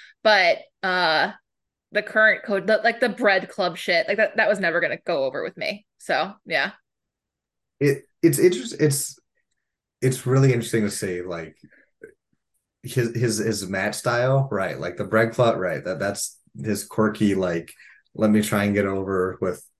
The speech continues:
Speaker 2: the American audience kind of deal. But, like, when he works matches, I'm, I still, I swear, the match against Punk at Forbidden Door, his little kickoff matches in A E W, he's still using the same style that he, like, it's all based around the freaking lariat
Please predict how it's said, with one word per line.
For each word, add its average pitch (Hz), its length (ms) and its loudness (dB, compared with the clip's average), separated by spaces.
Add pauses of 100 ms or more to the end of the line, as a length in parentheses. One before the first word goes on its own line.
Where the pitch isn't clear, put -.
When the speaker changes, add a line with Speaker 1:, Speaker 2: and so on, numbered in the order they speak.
(240)
Speaker 2:
the 107 180 2
American 98 400 2
audience 92 380 0
kind 92 200 -2
of 87 80 -4
deal. 92 460 -2 (360)
But, 113 100 4
like, 104 180 4
when 110 140 0
he 147 140 2
works 127 420 -2
matches, 117 600 -8 (200)
I'm, 104 200 -2
I 107 100 2
still, - 440 2
I 98 60 -2
swear, 98 500 2 (260)
the 104 80 0
match 92 360 -2
against 85 320 -4
Punk 120 280 2
at 135 120 2
Forbidden 90 400 0
Door, 107 560 4 (180)
his 101 220 0
little 104 180 0
kickoff 113 400 -4
matches 113 240 -2
in 95 80 -2
A 101 40 0
E 98 100 -2
W, 117 440 0 (220)
he's 139 240 0
still 185 240 -4
using 139 320 0
the 92 80 -4
same 139 280 -4
style 95 680 -6 (300)
that 110 200 0
he, - 180 -2
like, 104 240 -2
it's - 240 -2
all 147 320 2
based 139 280 4
around 123 140 0
the 101 80 -4
freaking 123 400 -4
lariat 92 480 -2